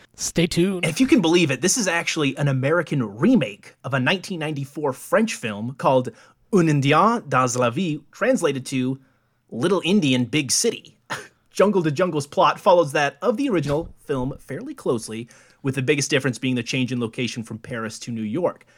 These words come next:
Speaker 2: However, that original film, not beloved. Our favorite critic here, Roger Ebert, hated it, gave it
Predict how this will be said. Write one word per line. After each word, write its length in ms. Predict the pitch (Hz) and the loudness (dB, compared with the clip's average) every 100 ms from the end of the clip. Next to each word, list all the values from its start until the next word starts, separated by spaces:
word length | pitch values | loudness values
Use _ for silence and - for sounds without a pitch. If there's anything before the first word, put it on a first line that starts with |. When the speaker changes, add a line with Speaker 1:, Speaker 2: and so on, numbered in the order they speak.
| _ | _
Speaker 2:
However, 500 | - 196 277 135 101 _ - | 0 4 4 2 -8 _ -2
that 160 | 190 233 | 2 4
original 340 | 202 196 135 | 4 2 -2
film, 460 | - 226 127 98 - | 0 0 0 -6 -12
not 340 | 117 143 240 139 | 0 4 4 2
beloved. 460 | 123 139 156 98 | -2 0 0 -2
Our 180 | - 214 | 0 2
favorite 320 | 220 180 127 - | 4 2 0 -6
critic 240 | 151 127 | -6 -4
here, 200 | 131 113 | -4 -2
Roger 320 | 131 139 120 | 0 -2 0
Ebert, 320 | 170 135 123 | 0 -2 -4
hated 420 | - - 220 220 123 | -14 -4 0 0 0
it, 140 | 135 | -2
gave 200 | 165 151 | -2 0
it 180 | 139 | -4